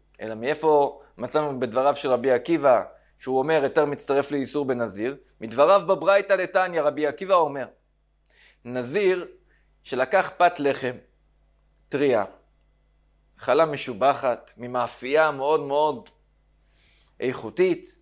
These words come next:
טובל את פת הלחם ביין", ככה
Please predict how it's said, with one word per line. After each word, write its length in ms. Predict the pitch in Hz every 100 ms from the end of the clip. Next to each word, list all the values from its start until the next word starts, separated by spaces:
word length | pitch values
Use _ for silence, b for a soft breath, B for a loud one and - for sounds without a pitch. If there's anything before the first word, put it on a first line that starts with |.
| _ _ _ _ _ _
טובל 440 | - 151 120 226 226
את 120 | -
פת 200 | 208 202
הלחם 500 | 175 - 302 202 185 135
ביין", 960 | 147 143 131 147 202 202 196 175 151 127
ככה 580 | 131 135 123 113 107